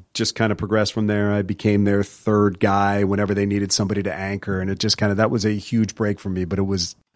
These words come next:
a lot of twists and turns in getting to that point, and, and, and everything from the incredible timing of our general manager to break up my meeting to the fact that there was a chair sitting there and I didn't faint and fall into the pool,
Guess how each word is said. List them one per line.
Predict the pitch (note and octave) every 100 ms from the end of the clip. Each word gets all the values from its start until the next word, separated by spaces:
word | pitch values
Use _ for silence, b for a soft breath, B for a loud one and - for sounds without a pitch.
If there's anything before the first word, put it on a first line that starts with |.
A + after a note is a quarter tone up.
| -
a |
lot | G#2+ B2
of | B2+
twists | - C#3+ C3+ -
and | C3
turns | G2+ B2+ B2 A#2
in | G2+
getting | F#2+ A#2 A2 A2+
to | G#2+ G2
that | F#2+ F2
point, | F#2+ F2+ F2+
and, | F#2 G2
and, | F#2 G#2 F#2+ G2+ -
and | G2+ - _ -
everything | A#2 A#2 A#2+ A2
from | - A#2 G#2 G2+ F#2 _ _ -
the | G2+ G#2 G2 G2
incredible | A2+ - C3 A#2 A#2+
timing | - A#2 A2+ A2+
of |
our | G#2+
general | G#2 A2+ G#2+
manager | G#2 G#2+ G2+
to | G2
break | G#2+ G#2
up | -
my | G2 G2+
meeting | G#2+ G#2 G#2
to | - G#2+ G2+
the | G2
fact | - G2+ -
that | F#2
there | G#2
was | G2
a | G2
chair | - A2
sitting | G2+ G#2 G2+
there | G2 G2
and | F#2+
I |
didn't | G2 G2 F#2+
faint | - G#2+ G2
and | G2+
fall | G2 F2+
into | F2+ -
the |
pool, | - - D2+ -